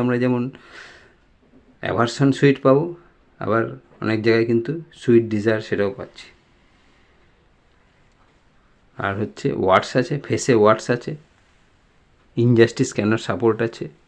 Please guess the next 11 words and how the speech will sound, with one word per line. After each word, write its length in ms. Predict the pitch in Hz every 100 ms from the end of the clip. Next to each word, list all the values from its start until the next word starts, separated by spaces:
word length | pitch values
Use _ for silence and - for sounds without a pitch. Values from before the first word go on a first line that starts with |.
| _
সিম্প্যাথেটিক 640 | - 123 117 127 131 127 120
আছে, 180 | 120 139
সিরিয়াস 480 | - 120 107 98 -
আছে। 200 | - - _ - - - - - _ -
So 60 | 123 -
সব 100 | -
কিছু 160 | 127 120 107
দেখে 160 | 104 131
ওনাকে 260 | 104 104
দেওয়া 220 | 104 98 98
হয়েছে 260 | 110 -